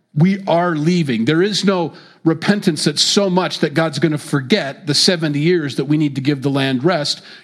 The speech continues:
You're going to Babylon, accept it and walk kind of thing. The prophets are saying that. The true prophets are. The other prophets are saying, "Not so. This is never gonna happen. God's gonna step in." And it's like, God's like,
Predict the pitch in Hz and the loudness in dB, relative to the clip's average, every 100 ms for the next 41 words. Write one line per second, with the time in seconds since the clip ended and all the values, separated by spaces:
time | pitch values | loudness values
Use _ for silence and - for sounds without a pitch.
0 | _ 139 151 135 151 220 160 143 143 160 | _ 0 0 0 0 0 -2 0 0 0
1 | 165 135 127 131 143 - - - 190 - | 0 -2 0 0 -2 -6 -2 0 0 -2
2 | 135 127 127 139 85 - - - _ _ | -2 0 0 -2 -4 -14 -18 -18 _ _
3 | 131 117 117 110 98 - _ 117 175 175 | -4 -4 -4 -10 -12 -20 _ -2 -2 -2
4 | 127 107 110 104 104 123 120 175 160 117 | -8 -10 -10 -10 -10 -8 0 0 0 -6
5 | 110 107 113 - 220 220 294 190 175 160 | -6 -12 -12 -14 0 0 2 0 0 -2
6 | 135 127 139 113 156 165 - 165 139 139 | -6 -2 -2 0 -2 0 0 0 0 -2
7 | 143 147 160 160 156 143 156 147 127 156 | -2 -2 0 0 -2 0 -2 -2 -2 0
8 | 233 190 214 190 - 202 196 196 196 156 | -2 -2 -2 -2 -2 -4 0 -2 0 -2
9 | 139 131 - 131 131 127 | -2 -4 -6 -4 -2 -2